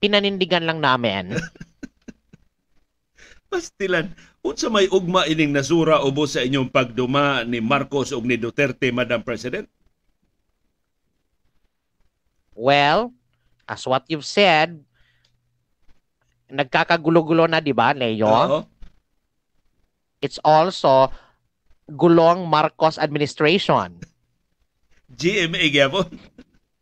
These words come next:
Speaker 1: G M A pa rin. <laughs>
Speaker 2: Be, Madam President, nagka-, nagkalubog man ang atong istorya. Imong final na lang nga mensahe,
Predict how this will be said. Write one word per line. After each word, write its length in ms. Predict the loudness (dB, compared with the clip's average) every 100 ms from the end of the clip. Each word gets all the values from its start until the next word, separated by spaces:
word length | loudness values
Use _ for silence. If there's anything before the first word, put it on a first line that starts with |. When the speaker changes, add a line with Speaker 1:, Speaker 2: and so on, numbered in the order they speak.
| _ -10
Speaker 1:
G 240 | -6 0
M 160 | 0 2
A 160 | 2
pa 160 | 2 2
rin. 560 | 4 4 2 0 -2 -2 -4 -6 -8 -12 -16 -20 _ _ _ _
<laughs> 1300 | _ -20 -20 _ _ _ _ _ -20 -20 -20 _ -6
Speaker 2:
Be, 160 | -4
Madam 320 | 0 0 0 2
President, 560 | 0 2 2 2 0 _ _ -20 _
nagka-, 640 | -4 -2 0 2 0 -4 -8 _
nagkalubog 720 | -12 -8 -4 -2 0 0 -2
man 160 | -4 -2
ang 160 | -2 -2
atong 240 | -2 -6
istorya. 480 | -6 -4 -2 0 0
Imong 460 | 0 -2 -2 -4 2
final 400 | 2 4 2 2
na 100 | 2
lang 220 | 0 0
nga 80 | 0
mensahe, 640 | 0 2 2 2 0